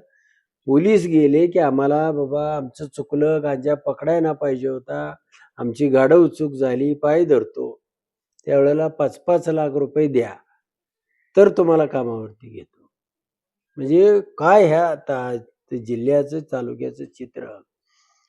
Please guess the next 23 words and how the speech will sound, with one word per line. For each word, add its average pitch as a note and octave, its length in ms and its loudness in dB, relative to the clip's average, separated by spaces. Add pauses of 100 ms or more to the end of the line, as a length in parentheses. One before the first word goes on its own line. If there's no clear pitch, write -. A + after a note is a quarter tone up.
हे D#3 80 6
भयानक C#3 520 4
आहे. B2+ 220 -8 (200)
असं B2+ 200 -20
कधीही D3+ 320 2
नव्हतं. B2 340 0
मी A#2 160 -10
चाळीस B2+ 400 -10
वर्ष C3 260 -12
झालं D3+ 280 -6
राजकारणामध्ये, A2+ 840 -18 (720)
पण E3+ 360 10 (1200)
आता F3 360 2 (320)
या D3 220 4
गोष्टीचा C#3 520 -4
मात्र D#3+ 280 -4
एक C#3+ 340 -2
दिवस C#3+ 320 -2
उद्रेक C3 380 0
होणार B2 340 -6
आहे. D3 200 -2
या C#3 120 -2
परिस्थितीमध्ये B2 960 -8